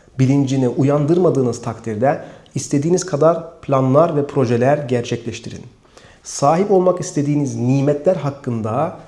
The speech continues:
kanaat uyandırmadığınız müddetçe bu planlar ve projeler, girişmiş olduğunuz stratejiler hiçbirisi istediğiniz şekilde verim vermeyecektir. Ve benim başarı formülüm de değerli arkadaşlar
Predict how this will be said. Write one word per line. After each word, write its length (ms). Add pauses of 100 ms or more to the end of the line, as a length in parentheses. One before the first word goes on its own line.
(300)
kanaat 680
uyandırmadığınız 1040
müddetçe 800 (400)
bu 200
planlar 520
ve 120
projeler, 560 (260)
girişmiş 460
olduğunuz 460
stratejiler 640 (200)
hiçbirisi 800
istediğiniz 640
şekilde 560 (240)
verim 600 (140)
vermeyecektir. 880 (260)
Ve 100
benim 440
başarı 340
formülüm 600
de 140
değerli 260
arkadaşlar 480